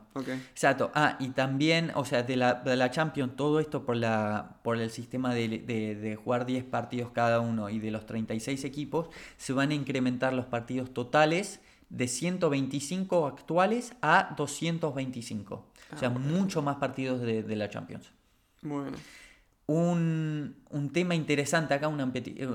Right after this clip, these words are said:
Speaker 2: eh, es de dónde va a salir del calendario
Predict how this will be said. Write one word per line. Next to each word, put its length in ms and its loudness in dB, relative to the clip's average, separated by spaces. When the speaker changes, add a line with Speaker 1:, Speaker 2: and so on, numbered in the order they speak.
Speaker 2:
eh, 220 -4
es 440 -2
de 220 0
dónde 280 2
va 100 4
a 40 -4
salir 340 -2
del 160 0
calendario 840 2